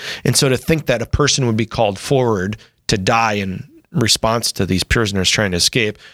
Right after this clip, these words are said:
he would cry out that he's a husband and a father, like, and that somebody would stop and say, "I'm a Catholic priest.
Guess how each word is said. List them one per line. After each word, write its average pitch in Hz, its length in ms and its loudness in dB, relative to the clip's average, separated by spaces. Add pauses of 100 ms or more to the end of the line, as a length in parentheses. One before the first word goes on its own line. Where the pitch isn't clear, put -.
he 127 120 -2
would 110 140 -4
cry 139 400 2
out 131 220 0
that 117 100 0
he's 107 100 0
a 101 60 -2
husband 117 360 0
and 95 100 0
a 90 60 -2
father, 117 500 0
like, 101 240 -2 (260)
and 131 180 2
that - 160 -2
somebody 151 520 2
would 117 140 0
stop 113 380 -2
and 104 100 -2
say, 110 240 0
"I'm 98 140 0
a 85 60 -4
Catholic - 480 -6
priest. - 560 -2